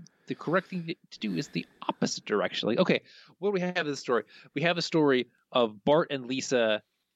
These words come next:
and their kids and the relationships, and then I wanted more scenes of the grandkids with the grandparents. And so that they, you can contrast that and see, okay, why is it that Bart and Lisa feel like they can't connect with their children? And that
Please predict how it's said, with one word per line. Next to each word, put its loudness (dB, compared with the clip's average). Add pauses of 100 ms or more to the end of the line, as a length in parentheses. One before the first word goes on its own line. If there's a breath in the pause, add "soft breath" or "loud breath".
(120)
and -2
their 4
kids 2
and -2
the -2
relationships, 0
and -2
then 0 (140)
I 2
wanted 2
more 2
scenes 0
of -2
the 0
grandkids 0
with 0 (120)
the -8
grandparents. 2 (400 loud breath)
And 0 (380)
so -2
that 0
they, 0 (100)
you -8
can -4
contrast 0
that 2
and -8
see, -6
okay, 0 (280 loud breath)
why 0
is 2
it -4
that 2 (160)
Bart 0
and -10
Lisa -6
feel 0
like 2
they 0
can't -2
connect -4
with -6
their -2
children? -10 (420)
And 0 (340)
that 0